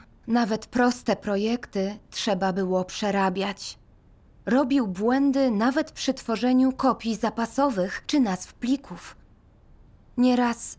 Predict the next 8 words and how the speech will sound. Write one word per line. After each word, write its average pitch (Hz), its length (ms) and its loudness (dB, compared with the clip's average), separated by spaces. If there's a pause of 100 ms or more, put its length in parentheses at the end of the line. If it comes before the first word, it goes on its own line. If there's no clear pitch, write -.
zwracałam 220 760 0
mu 196 220 0
uwagę 196 520 0 (520)
i 247 220 0
inni 247 520 4 (100)
też 262 260 0
go 196 140 2
przestrzegali 202 1040 -2